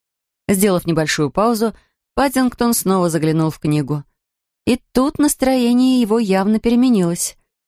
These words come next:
Только что он выглядел очень довольным, а тут усы вдруг совсем обвисли,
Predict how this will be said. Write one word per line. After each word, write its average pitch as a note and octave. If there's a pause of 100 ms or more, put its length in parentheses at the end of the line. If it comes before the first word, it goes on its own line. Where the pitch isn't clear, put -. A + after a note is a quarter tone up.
(220)
Только G#3+
что -
он G#3
выглядел G3
очень F#3
довольным, F3
а E3 (120)
тут D#3+ (340)
усы B3+
вдруг A3+
совсем B3
обвисли, A3